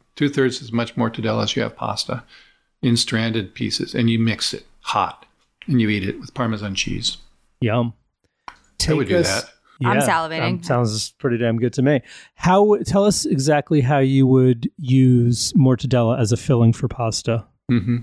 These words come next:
Speaker 2: Take us through that quick cooking lesson.
Speaker 1: Yeah. So the, the ragu you, you would make for ravioli or tortellini or something like that, it's different in Parma than it is in,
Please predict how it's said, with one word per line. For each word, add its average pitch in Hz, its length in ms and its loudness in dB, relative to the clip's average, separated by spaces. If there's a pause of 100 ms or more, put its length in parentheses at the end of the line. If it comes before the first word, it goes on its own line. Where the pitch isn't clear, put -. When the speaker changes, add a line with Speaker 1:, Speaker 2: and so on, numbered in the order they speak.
(140)
Speaker 2:
Take 156 180 0
us - 120 0
through 135 200 4
that 117 300 0 (360)
quick - 240 -2
cooking - 360 0
lesson. 113 520 2
Speaker 1:
Yeah. 117 280 -2 (640)
So 143 480 2
the, 131 760 -2 (840)
the 135 220 -2
ragu 131 680 2 (200)
you, 127 140 -2
you 123 260 0
would 117 140 2
make 113 280 -2
for 107 460 -2 (540)
ravioli 120 600 2
or 107 300 -2 (200)
tortellini 120 580 0
or 110 60 -2
something 113 280 0
like 107 200 -2
that, 110 140 -2
it's - 140 -10
different 143 320 0
in 113 240 0 (260)
Parma 113 480 -2 (460)
than 113 140 0
it 104 100 -2
is 104 320 -2
in, 104 460 -2